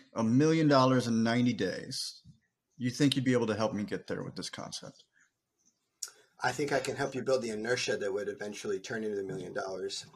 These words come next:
Speaker 2: Um, usually a sales cycle is not enough to make a, m-, a million, but maybe two sales
Speaker 1: Mm-hmm.
Speaker 2: cycle could. You know, 'cause it's ninety
Speaker 1: Okay.
Speaker 2: days to, to get something from a start to a finish.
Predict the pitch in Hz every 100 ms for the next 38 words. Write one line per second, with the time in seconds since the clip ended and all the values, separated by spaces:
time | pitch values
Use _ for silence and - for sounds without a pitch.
0 | _ 107 107 117 127 113 104 101 107 -
1 | 120 - - 101 101 101 98 98 98 101
2 | 101 - 98 101 - 92 95 - 101 101
3 | 110 131 165 - _ _ - 101 107 104
4 | 95 - 143 131 135 185 - - - -
5 | - _ _ _ _ _ _ _ - _
6 | _ _ - - 143 147 123 123 117 104
7 | 107 107 - 98 - - - - 127 -
8 | 113 110 104 - 104 104 113 113 - 120
9 | - 110 90 101 82 - -